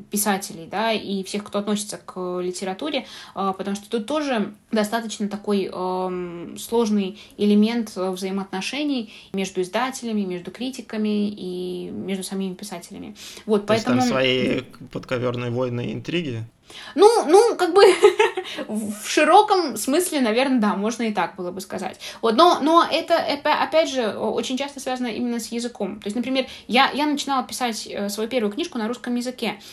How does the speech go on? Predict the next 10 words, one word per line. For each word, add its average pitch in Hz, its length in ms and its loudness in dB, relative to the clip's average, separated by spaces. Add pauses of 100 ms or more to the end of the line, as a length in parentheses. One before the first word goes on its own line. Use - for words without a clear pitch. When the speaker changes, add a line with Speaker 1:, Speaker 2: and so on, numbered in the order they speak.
(160)
Speaker 1:
но 233 160 0
мне 269 160 2
порекомендовали 269 720 -2
её 226 240 -2
перевести 226 420 -6
на 233 120 -4
белорусский, 240 500 -6
потому 247 360 -4
что 262 320 -4 (300)
так 262 160 -2